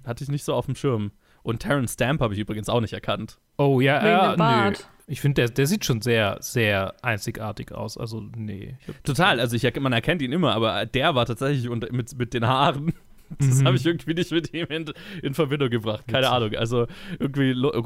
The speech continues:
Speaker 1: also, keine Ahnung. Bei Diana Rigg und Terrence Stamp, da war ich irgendwie blind
Speaker 2: <laughs>
Speaker 1: in, in, in dem Film. Es war, äh, ja, ganz interessant.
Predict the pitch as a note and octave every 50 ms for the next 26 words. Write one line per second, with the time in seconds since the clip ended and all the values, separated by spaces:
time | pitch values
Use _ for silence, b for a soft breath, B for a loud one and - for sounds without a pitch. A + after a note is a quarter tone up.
0 | D3+ D#3 - - A#2+ A2+ B2+ B2+ B2 D#3 C3 A#2 A#2 A2 G#2+ A2 E3 D#3+ - -
1 | A#2 A2 A2+ A2 A2+ A2+ A2+ A#2+ C#3 C#3 C3+ B2+ D3 D3 C#3+ C3 A#2+ C#3+ C#3+ B2+
2 | C3 A#2 - - B2+ C3 C3 B2 - C3 A#2+ A2+ A#2+ A#2+ A#2+ A#2+ C#3 C#3 A2+ A#2
3 | A2+ - A#2+ A#2 A2+ A2 G#2 - - _ _ - - A3+ G#3+ - - - - -
4 | - - - F3 - - - - G#2+ - - B2 A2+ A3+ - G#2+ - - B2+ A2+
5 | A2 A2 A#2+ A#2+ - - - B2+ A#2 A2+ A2 A2 - - - C3+ - - - -
6 | A2 A2+ - _ - A#2+ A#2 - - A#2+ - A#2+ - A2+ G2+ - -